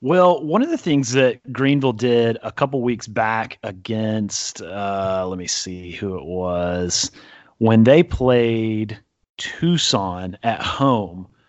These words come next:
Tucson's a team that likes to sit back and play defensively. And so for the first ten minutes,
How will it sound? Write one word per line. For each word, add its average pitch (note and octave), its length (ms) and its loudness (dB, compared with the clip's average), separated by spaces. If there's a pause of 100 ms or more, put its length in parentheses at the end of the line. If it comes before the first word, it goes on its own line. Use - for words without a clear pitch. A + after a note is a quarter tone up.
(560)
Tucson's F3 440 2
a D3+ 60 2
team D#3+ 220 2
that B2+ 160 2
likes A#2+ 220 0
to G#2+ 100 -6
sit - 320 -2
back A2+ 240 0
and G#2+ 100 -2
play A#2 160 0
defensively. G#2+ 680 0
And G#2 140 -4
so B2 140 2
for A#2+ 80 -2
the A2 100 -2
first D#3+ 320 4
ten C#3 300 2
minutes, D#3+ 500 0